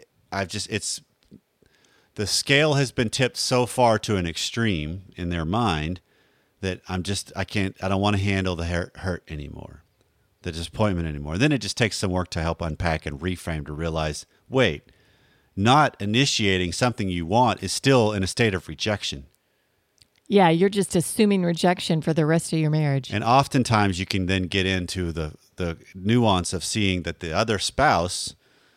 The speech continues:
Speaker 1: has the same fears, wants
Speaker 2: Mm-hmm.
Speaker 1: the same assurances,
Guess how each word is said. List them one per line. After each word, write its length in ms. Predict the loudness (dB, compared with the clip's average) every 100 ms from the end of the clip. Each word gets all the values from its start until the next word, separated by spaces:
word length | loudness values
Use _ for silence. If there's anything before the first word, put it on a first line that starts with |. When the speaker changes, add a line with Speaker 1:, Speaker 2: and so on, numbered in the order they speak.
| _ _ _ _ _ _ _ _ _ _ _ _ _ -10
Speaker 1:
has 280 | 0 2 2
the 80 | -4
same 360 | 2 4 4
fears, 680 | 0 0 0 -2 -6 -8 -10 _ _ _
wants 300 | -4 0 0 0
Speaker 2:
Mm-hmm. 40 |
Speaker 1:
the 60 | -2
same 320 | 2 4 4
assurances, 960 | 2 2 4 4 0 -4 -6 -6 -10